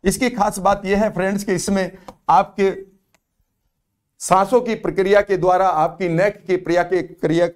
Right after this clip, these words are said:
प्रक्रिया के द्वारा और आपकी स्ट्रेचिंग के द्वारा आपकी पूरी बॉडी की जितनी भी आपकी वेगस नर्व का जाल है, नेट है, वो पूरी तरह से स्ट्रेच होता है।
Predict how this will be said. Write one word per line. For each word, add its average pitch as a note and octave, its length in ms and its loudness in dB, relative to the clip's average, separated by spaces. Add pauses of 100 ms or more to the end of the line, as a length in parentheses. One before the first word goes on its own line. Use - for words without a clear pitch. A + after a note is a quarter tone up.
प्रक्रिया F#3 340 0
के F#3 120 0
द्वारा E3+ 280 2
और E3 180 2
आपकी D#3+ 240 0
स्ट्रेचिंग G#3 440 -4
के F3 100 0
द्वारा D#3 400 2 (320)
आपकी F3+ 280 0
पूरी G#3+ 300 -2
बॉडी F3+ 320 2
की E3+ 140 -2
जितनी D#3 300 -2
भी E3+ 320 -2 (280)
आपकी D#3+ 340 0
वेगस E3 400 0
नर्व E3 280 2
का F#3+ 160 0
जाल C#3+ 300 2
है, D3+ 340 -4 (100)
नेट D#3 280 -2
है, D3 240 -4 (120)
वो F3+ 80 0
पूरी A#3+ 340 -2
तरह F3 220 -2
से E3 160 -2
स्ट्रेच F3 400 -2
होता D#3+ 260 0
है। D3+ 260 -4